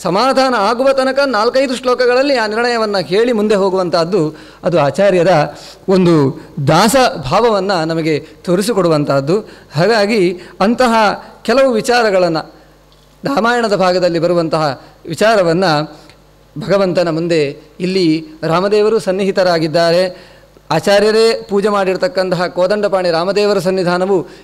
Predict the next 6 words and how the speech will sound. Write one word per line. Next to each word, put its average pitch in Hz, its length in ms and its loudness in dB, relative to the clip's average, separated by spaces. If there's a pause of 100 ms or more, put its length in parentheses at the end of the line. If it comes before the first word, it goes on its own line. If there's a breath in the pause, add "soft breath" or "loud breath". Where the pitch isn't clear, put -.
ಇಲ್ಲಿ 180 160 2
ಇರತಕ್ಕಂಥದ್ದು. 180 800 0
ಅಂತಹ 160 440 0
ರಾಮದೇವರ, 180 600 0
ಕೃಷ್ಣದೇವರ 180 580 -2
ಸನ್ನಿಧಾನದಲ್ಲಿ 165 840 0